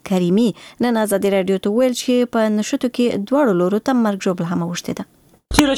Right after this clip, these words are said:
Speaker 2: شپه دښمن د ټوپیانو په سیمه کې پر درو پوستو باندې هجومي حمله وکړه، چې هغه پوستو تېره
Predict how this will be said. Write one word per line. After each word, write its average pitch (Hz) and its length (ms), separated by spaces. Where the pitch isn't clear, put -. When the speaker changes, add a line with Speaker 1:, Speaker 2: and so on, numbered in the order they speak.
Speaker 2:
شپه 262 160
دښمن 226 320
د 190 100
ټوپیانو 208 320
په 175 160
سیمه 185 220
کې 180 260
پر 151 80
درو 190 160
پوستو 165 300
باندې 139 180
هجومي 147 320
حمله 165 260
وکړه، 196 340
چې - 100
هغه 196 340
پوستو 196 300
تېره 175 160